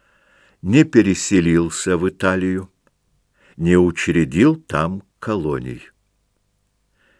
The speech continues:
Эти пять ошибок могли бы оказаться не столь уж пагубными при его жизни, если бы он не совершил шестой,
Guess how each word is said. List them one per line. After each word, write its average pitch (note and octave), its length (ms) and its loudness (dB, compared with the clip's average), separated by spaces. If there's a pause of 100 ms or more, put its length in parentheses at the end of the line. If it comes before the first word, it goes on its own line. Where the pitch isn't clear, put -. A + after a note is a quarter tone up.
(380)
Эти B2 300 0
пять C#3+ 280 2
ошибок C#3+ 520 4
могли A2+ 380 0
бы B2 180 2
оказаться G#2+ 800 -2
не G#2 140 -2
столь A2 380 2
уж - 180 -6
пагубными F2+ 640 -2
при D#2 200 -4
его D2 280 -2
жизни, C2+ 540 -6 (420)
если E2+ 460 2
бы F2+ 240 2
он F2+ 260 0
не F2+ 100 -2
совершил F2+ 720 -2
шестой, - 760 -2